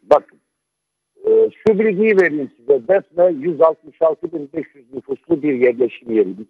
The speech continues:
ilçe. Bu ilçe otuz yedi mahalleden oluşma. Genellikle taşradır.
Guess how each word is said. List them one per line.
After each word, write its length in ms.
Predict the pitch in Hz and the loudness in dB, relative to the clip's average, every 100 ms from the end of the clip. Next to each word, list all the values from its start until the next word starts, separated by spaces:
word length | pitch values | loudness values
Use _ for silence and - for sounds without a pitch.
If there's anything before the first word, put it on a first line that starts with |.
| 110 | -12
ilçe. 280 | 92 - - _ _ _ _ _ _ _ _ | -10 -6 -8 _ _ _ _ _ _ _ _
Bu 300 | 160 220 202 | 2 4 2
ilçe 420 | - - 202 202 _ _ _ | 0 2 2 2 _ _ _
otuz 260 | 135 - 135 139 | -12 -12 _ -2
yedi 240 | 160 180 | 2 2
mahalleden 600 | 165 147 147 147 139 139 - _ - | 2 0 0 0 -2 -4 -6 _ -14
oluşma. 420 | 113 - _ 90 85 139 | -12 -12 _ -20 _ 0
Genellikle 560 | 139 156 170 - 143 - - | 2 2 0 0 -2 -2 0
taşradır. 580 | 156 147 - 117 92 | 0 -2 -10 -8 -8